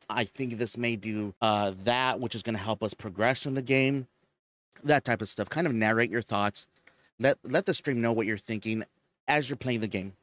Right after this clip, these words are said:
Because what happens is your viewers or the viewers that come into your stream have hundreds of thousands of other streamers they can go watch.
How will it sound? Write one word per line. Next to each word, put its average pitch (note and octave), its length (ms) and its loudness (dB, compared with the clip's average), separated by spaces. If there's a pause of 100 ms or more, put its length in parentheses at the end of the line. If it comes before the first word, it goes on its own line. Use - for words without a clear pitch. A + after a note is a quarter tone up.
Because E3 220 -2
what G3 120 4
happens G3+ 360 2
is B2+ 220 0
your G#3+ 100 4
viewers B2 640 0
or B2 120 -2
the A#2 80 0
viewers D#3+ 240 -2
that C#3 140 0
come C#3+ 180 -2
into C#3 300 0
your B2 140 2
stream A#2+ 420 0 (120)
have B2+ 340 2 (340)
hundreds E3 440 2
of B2+ 100 -2
thousands B2 380 2
of G#2+ 180 2
other A2 440 4 (240)
streamers A2+ 500 -2
they G2+ 100 -4
can G2 140 -6
go G2 140 -2
watch. F#2 420 -4